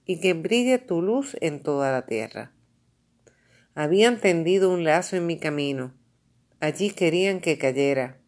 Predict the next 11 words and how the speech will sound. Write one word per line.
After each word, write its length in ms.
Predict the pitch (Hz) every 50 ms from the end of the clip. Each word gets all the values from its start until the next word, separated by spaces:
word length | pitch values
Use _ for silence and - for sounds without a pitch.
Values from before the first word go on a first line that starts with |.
| _ _ _ _ _ _ _ _ _ _ _ _ _ _ _ _ -
Ante 340 | - 175 180 170 - 190 180
mí 200 | 190 214 240 240
cavaron 480 | - 247 220 202 196 196 190 190 185 180
una 240 | 175 170 156 151
trampa, 480 | - 156 170 185 196 196 185 196 185 180 -
pero 240 | 156 139 143 139 147
ellos 280 | 156 165 180 175 170 -
cayeron 540 | - 151 131 127 139 139 135 131 135 135
dentro. 520 | 131 131 127 127 123 123 - - 123 127 127 _ _ _ _ _ _ _ _ _ _ _ _ _ _ _
Oh 240 | - 185 196 185 180
Dios, 500 | 156 165 165 160 160 156 156 156 - -